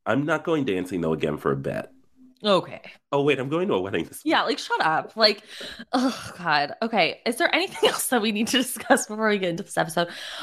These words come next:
Speaker 2: Oh, the And Just Like That set photos. Do you wanna talk about it?
Speaker 1: They're starting, guys. We've got 'em. We're seeing s-, S J P, Ms.
Speaker 2: Holding that
Speaker 1: Bradshaw
Speaker 2: pigeon purse. Do you
Speaker 1: in
Speaker 2: know
Speaker 1: a,
Speaker 2: how much
Speaker 1: with
Speaker 2: that
Speaker 1: a
Speaker 2: pigeon
Speaker 1: pigeon purse.
Speaker 2: Do you know how much that purse is?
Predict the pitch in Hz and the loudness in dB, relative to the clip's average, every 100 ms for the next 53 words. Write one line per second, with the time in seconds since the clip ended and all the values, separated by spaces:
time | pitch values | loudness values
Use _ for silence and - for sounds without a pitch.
0 | - 339 302 294 277 294 302 294 262 - | 4 4 4 0 0 0 -2 0 0 0
1 | 226 - - - 90 65 - - - 226 | -2 -2 -2 -2 -2 -4 -8 -14 -4 -2
2 | 233 277 392 622 719 _ _ _ _ _ | 0 -2 -2 -2 -4 _ _ _ _ _
3 | _ _ - 123 127 147 180 160 120 98 | _ _ 2 2 2 0 2 2 2 0
4 | 98 110 101 117 117 107 87 98 98 123 | -2 -6 -2 0 2 0 0 -2 0 0
5 | 113 107 101 - - - - - - 104 | 2 2 2 -2 -16 -16 -16 -20 -4 0
6 | 107 - 113 104 104 - 104 95 98 101 | 0 -2 2 2 2 0 2 2 0 -4
7 | 101 101 101 95 196 202 131 175 - 185 | 0 0 0 0 0 2 0 -2 -4 0
8 | 208 226 226 226 208 254 - - 240 269 | 2 4 2 0 0 0 -2 0 0 0
9 | 262 214 - 240 190 135 143 139 139 139 | 0 2 0 -2 -2 0 0 2 2 2
10 | 139 - - 269 320 330 349 339 233 214 | 0 -8 -8 0 2 2 0 -2 -2 -2
11 | - - - | -4 -8 -18